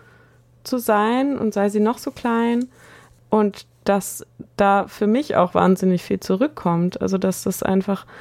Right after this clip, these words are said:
Einblicke sind in Leben, die ich faszinierend und bereichernd finde.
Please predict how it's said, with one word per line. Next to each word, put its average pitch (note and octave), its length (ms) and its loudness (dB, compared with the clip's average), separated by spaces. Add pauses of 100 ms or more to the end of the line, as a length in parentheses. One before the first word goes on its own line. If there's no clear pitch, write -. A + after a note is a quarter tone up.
(640)
Einblicke A#3 580 4
sind A#3 440 4
in A3 180 2
Leben, B3+ 800 2
die G#3+ 240 4
ich - 220 -2
faszinierend A3 640 4
und G#3+ 100 0
bereichernd G3 480 2
finde. E3+ 640 0